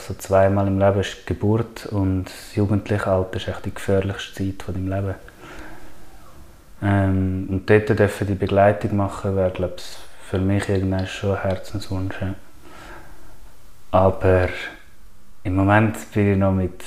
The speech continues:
aber eh mega viel Erwachsenenbildung, jetzt gerade mit Erwachsenen unterwegs, weil ja dort im, im indirekten Weg das eh auf das abspielt.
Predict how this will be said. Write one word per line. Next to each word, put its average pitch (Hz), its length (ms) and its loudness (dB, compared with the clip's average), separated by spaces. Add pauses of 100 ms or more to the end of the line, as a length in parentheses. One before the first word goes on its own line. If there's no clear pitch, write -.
(140)
aber 90 220 0
eh 95 240 4
mega 95 320 2
viel 95 220 2
Erwachsenenbildung, 98 1040 -2
jetzt - 240 -10
gerade 98 120 -4
mit 92 140 -4
Erwachsenen 101 560 -2
unterwegs, 101 600 -2
weil 98 80 4
ja 95 120 6
dort 92 380 0
im, 90 340 -2
im 98 140 -2
indirekten 98 600 -2
Weg 92 220 0
das 101 180 -6
eh 98 160 2
auf 98 160 -2
das 104 180 -4
abspielt. 110 680 -2